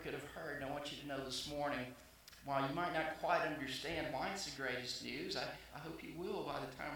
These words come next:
we're gone here. It is the greatest news that you will ever hear anywhere. It's a lot better than, uh, than, uh, tax returns, uh, some return from your income tax.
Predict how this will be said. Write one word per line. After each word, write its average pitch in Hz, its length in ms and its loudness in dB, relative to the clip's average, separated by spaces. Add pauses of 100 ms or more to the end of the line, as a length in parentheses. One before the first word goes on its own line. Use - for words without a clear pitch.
we're 139 160 -4
gone - 300 -4
here. - 160 -6 (480)
It 190 160 2
is 180 200 4
the 151 140 -2
greatest 160 460 2
news 135 240 -2
that - 140 -6
you 143 100 -4
will 135 120 0
ever 127 300 0 (120)
hear 113 160 -4 (640)
anywhere. 151 540 4 (380)
It's 139 160 -4
a 151 40 2
lot 160 360 8
better 165 420 10 (300)
than, 143 400 8
uh, 131 320 8 (260)
than, 139 320 4
uh, 135 160 6 (160)
tax 156 380 12
returns, 165 800 8 (180)
uh, 139 200 6
some 143 220 2
return 160 360 6
from 151 80 2
your 151 140 4
income 165 420 6
tax. 160 560 8